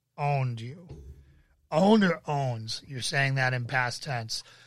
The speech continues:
So, uh, I would agree the government is not your friend. I think that the government has completely been corrupted and turned into something, um,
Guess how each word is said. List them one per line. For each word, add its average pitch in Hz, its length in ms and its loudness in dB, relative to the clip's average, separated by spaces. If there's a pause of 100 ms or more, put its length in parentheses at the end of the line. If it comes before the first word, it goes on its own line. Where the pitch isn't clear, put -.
(140)
So, - 180 -10
uh, 151 520 -2
I 165 120 8
would 190 120 2
agree 196 280 6
the 170 80 8
government 156 440 10
is 135 120 6
not 131 180 8
your 127 140 6
friend. 131 420 0
I 123 140 0
think 127 220 -2
that 127 180 -2
the 127 60 -10
government 131 440 -2
has 123 160 -6
completely 131 440 -4
been 123 200 -4
corrupted 127 640 0 (540)
and 127 500 6
turned 139 260 6
into 127 220 4
something, 123 720 2 (180)
um, 120 460 2